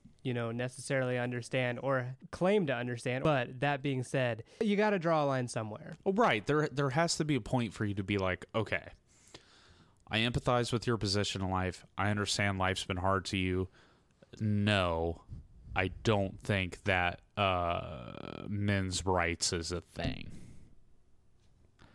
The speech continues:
Speaker 2: You, you're right. You have to draw a line
Speaker 1: <laughs>
Speaker 2: somewhere. And I think that
Speaker 1: Yeah.
Speaker 2: is a pretty good place to put it. It's like, I'm sorry.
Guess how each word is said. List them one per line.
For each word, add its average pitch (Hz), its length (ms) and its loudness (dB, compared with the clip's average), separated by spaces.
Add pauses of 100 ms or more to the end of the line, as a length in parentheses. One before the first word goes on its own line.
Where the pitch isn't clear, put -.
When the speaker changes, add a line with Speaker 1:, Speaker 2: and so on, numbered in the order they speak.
(380)
Speaker 2:
You, 120 180 2
you're 117 180 2
right. 123 300 2
You 110 160 2
have 123 220 4
to 139 100 2
draw 113 200 4
a 104 40 2
line 104 200 0
Speaker 1:
<laughs> - 80 -4
Speaker 2:
somewhere. 147 360 -6
And 104 120 0
I 101 120 0
think 104 240 -4
that 104 180 2
Speaker 1:
Yeah. 117 80 2
Speaker 2:
is 101 80 -2
a 104 60 -2
pretty 104 220 -4
good 101 140 -4
place 113 240 -2
to 107 80 -10
put 156 200 0
it. 101 160 -2
It's 104 160 -4
like, 104 160 -4
I'm 98 120 -4
sorry. 113 520 0